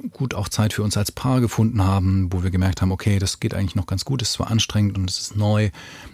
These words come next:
aber wir sind als Paar noch ziemlich gut beieinander. Das ändert sich oftmals nach dem zweiten, vielleicht sogar nach dem dritten Kind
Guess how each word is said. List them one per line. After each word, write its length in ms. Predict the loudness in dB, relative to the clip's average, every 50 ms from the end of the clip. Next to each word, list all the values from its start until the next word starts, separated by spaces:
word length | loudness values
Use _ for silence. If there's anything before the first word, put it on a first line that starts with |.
| -20 _ _
aber 640 | 0 2 4 4 4 4 4 4 4 4 2 0 -4 _ _ _ _ _ _ _ -2
wir 120 | 0 0 2
sind 160 | 2 2 2
als 160 | 0 -4 -4
Paar 300 | -4 -2 0 2 2 2
noch 120 | 2 0
ziemlich 280 | 0 0 0 0 0 0
gut 200 | -2 -4 -2 0
beieinander. 460 | 2 2 4 6 6 6 6 4 2 0 -6 -18 -18 -18 -20 -20 -10 -2
Das 140 | 0 0
ändert 280 | 2 4 4 4 4 2
sich 200 | 0 -2 -2 -2
oftmals 420 | -6 -6 -6 -2 0 0 0 0
nach 100 | 0 -2
dem 140 | 0 0 -2
zweiten, 380 | -2 0 0 2 2 2 0 0
vielleicht 240 | 0 0 0 0 0
sogar 260 | -2 -2 -4 -4 -4
nach 160 | -6 -6 -4
dem 140 | -4 -4 -2
dritten 280 | -2 -2 -2 -2 -2
Kind 300 | -2 -4 -8 -10 -10 -12